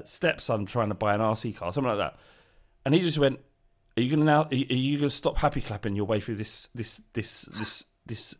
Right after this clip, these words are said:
current state of affairs?" And I'm, "Mate," like, I didn't reply because I don't know what to say, but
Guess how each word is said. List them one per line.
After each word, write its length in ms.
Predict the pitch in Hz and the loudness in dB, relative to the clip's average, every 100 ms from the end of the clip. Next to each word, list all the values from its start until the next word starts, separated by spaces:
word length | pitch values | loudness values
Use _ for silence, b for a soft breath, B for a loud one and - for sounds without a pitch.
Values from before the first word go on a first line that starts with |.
| _ - | _ -10
current 340 | - 147 113 - | 2 4 4 0
state 320 | - 117 110 | 2 2 2
of 80 | 107 | -2
affairs?" 500 | - 127 92 82 - b b b b b b b b | 0 2 2 -2 -12 b b b b b b b b
And 100 | 220 | -8
I'm, 140 | 240 240 | -2 0
"Mate," 340 | 240 240 - | 0 -2 -2
like, 300 | 196 - - - | -4 -4 -2 2
I 80 | - | 6
didn't 260 | 269 233 | 6 6
reply 440 | 175 175 185 95 90 | 6 8 8 6 0
because 300 | 120 156 156 | -4 -2 2
I 40 | |
don't 140 | 180 208 | 4 6
know 60 | |
what 160 | 175 190 | 4 2
to 100 | 147 | 0
say, 400 | - 143 82 98 | 2 2 2 2
but 340 | 135 180 160 | 4 6 2